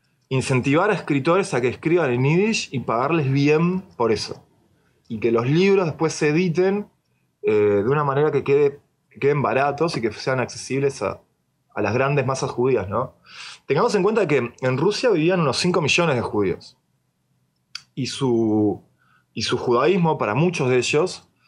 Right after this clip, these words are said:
pasaba por lo que se llama lo Yiddishkeit, o sea, no exclusivamente por lo religioso, sino también por, por la sensación de una cultura nacional, de una lengua nacional, de, de una situación en el mundo parecida. Y es acá donde Sholem Aleichem va a encontrar su gran, eh,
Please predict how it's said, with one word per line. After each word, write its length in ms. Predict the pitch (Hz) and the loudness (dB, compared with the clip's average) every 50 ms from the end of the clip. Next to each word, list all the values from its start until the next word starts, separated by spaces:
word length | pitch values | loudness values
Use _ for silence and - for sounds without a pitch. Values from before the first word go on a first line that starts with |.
| _ _ _ _ _ | _ _ _ _ _
pasaba 420 | - 123 123 - 175 185 202 208 180 | -6 -6 -4 -2 0 0 0 0 0
por 100 | 175 156 | 2 2
lo 120 | 131 123 | 2 2
que 80 | 123 117 | 0 0
se 80 | - | -2
llama 220 | - 156 175 185 170 | -2 -2 0 0 0
lo 120 | 143 135 | 2 2
Yiddishkeit, 640 | 147 175 170 151 127 - - - 110 98 95 - | 2 2 2 0 -2 -2 -2 -2 -2 -2 -4 -4
o 40 | - | -8
sea, 360 | - - 123 110 101 87 - - - _ _ _ _ _ _ | -6 -2 -2 0 0 -2 -6 -10 -18 _ _ _ _ _ _
no 180 | 135 139 151 175 | -2 0 2 2
exclusivamente 680 | 220 220 - 214 214 202 - 208 190 180 190 180 196 | 2 2 0 0 0 2 2 2 2 2 2 0 0
por 140 | 165 151 139 | 0 0 2
lo 80 | 123 117 | 2 2
religioso, 640 | 120 117 120 113 - - 156 165 180 170 - 233 220 | 2 0 -2 -2 -2 -2 0 0 0 0 0 -2 -2
sino 220 | - - 165 165 | 0 0 -2 -2
también 280 | 165 165 165 180 196 185 | 0 0 0 0 0 0
por, 260 | 196 185 151 104 - - _ | 0 -2 -2 -2 -8 -12 _
por 160 | _ - 113 110 | _ -4 -2 0
la 160 | 107 107 107 104 | 0 0 -2 -2
sensación 460 | - - 110 104 110 - - 151 165 | -4 -4 -4 -4 -4 -4 -2 0 2
de 20 | |
una 180 | 175 175 160 - | 2 0 0 0
cultura 380 | - 117 110 107 139 156 160 | -2 -2 0 0 0 0 0
nacional, 460 | 147 135 120 - - 120 123 131 143 147 | 0 0 -2 -2 0 0 0 2 2 2
de 40 | |
una 140 | 151 135 113 | 2 2 2
lengua 320 | 107 123 131 143 151 147 143 | 2 2 2 2 2 2 0
nacional, 600 | 139 135 - 151 147 147 143 147 151 151 147 - _ _ _ _ _ _ - | 0 -2 -2 0 0 2 2 0 0 -2 -6 -10 _ _ _ _ _ _ -2
de, 140 | 110 107 101 | -2 0 0
de 100 | 104 117 | 2 2
una 160 | 131 135 - | 0 0 0
situación 480 | - - 113 113 104 - - 151 147 | -2 -4 -2 -2 -2 0 0 0 0
en 80 | 139 120 | 2 2
el 80 | 117 123 | 2 2
mundo 440 | 139 143 131 110 104 92 - - - _ _ - - | 2 2 2 2 0 -2 -2 -6 -18 _ _ -8 -4
parecida. 460 | 110 101 101 - - 107 98 - - - - - - - - - - - - _ _ _ | -4 -2 -2 -2 -2 -2 -2 -2 -2 -4 -8 -6 -6 -6 -6 -6 -8 -14 -20 _ _ _
Y 120 | - 127 151 | -2 0 0
es 140 | 160 - - | 0 0 0
acá 220 | 165 147 - 175 | 0 0 0 0
donde 280 | 185 208 208 185 160 139 | 2 2 2 2 2 2
Sholem 280 | - - 175 175 170 156 | 2 2 0 0 2 2
Aleichem 300 | 151 165 185 202 190 170 | 2 0 0 0 0 0
va 40 | 165 | 0
a 40 | |
encontrar 300 | 156 151 143 131 143 160 | 0 0 0 0 0 0
su 220 | 165 - - 135 120 | -2 -2 -2 -2 0
gran, 320 | 120 135 139 147 151 143 131 | 2 2 2 0 0 0 0
eh, 320 | 117 113 107 104 95 87 | 0 2 0 0 -2 -4